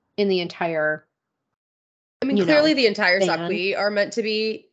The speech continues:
Speaker 2: parallels to indigenous people of color, but, like, they're blue and it's
Speaker 1: Right.
Speaker 2: a different thing.
Speaker 1: Right. But what I'm saying is, uh, you know, there may or may not be,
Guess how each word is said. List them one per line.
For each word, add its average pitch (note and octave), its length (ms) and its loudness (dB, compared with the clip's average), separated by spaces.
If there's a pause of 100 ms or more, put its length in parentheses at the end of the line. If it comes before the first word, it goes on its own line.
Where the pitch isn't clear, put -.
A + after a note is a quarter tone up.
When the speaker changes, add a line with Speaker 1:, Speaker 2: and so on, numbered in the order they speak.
(300)
Speaker 2:
parallels F#3+ 420 2
to G3 320 2
indigenous F#3+ 340 -6
people F#3+ 240 -4
of F#3+ 100 -2
color, G3+ 260 0
but, F3 220 -2
like, E3+ 240 -4
they're F3 180 0
blue C#3+ 380 -4
and C#3+ 380 -6 (220)
it's - 220 -8
Speaker 1:
Right. E3 260 -2
Speaker 2:
a C3+ 40 -4
different - 180 -12
thing. - 220 -8 (400)
Speaker 1:
Right. F#3 340 0
But A3 120 -2
what C#4 120 0
I'm C4 120 -2
saying B3 240 -4
is, G#3+ 120 -4
uh, E3 160 -6 (220)
you B3 140 0
know, A3 100 2
there G#3 260 2
may G#3+ 360 0
or G3 100 -2
may F3 220 -4
not F3 420 -2
be, E3+ 380 -4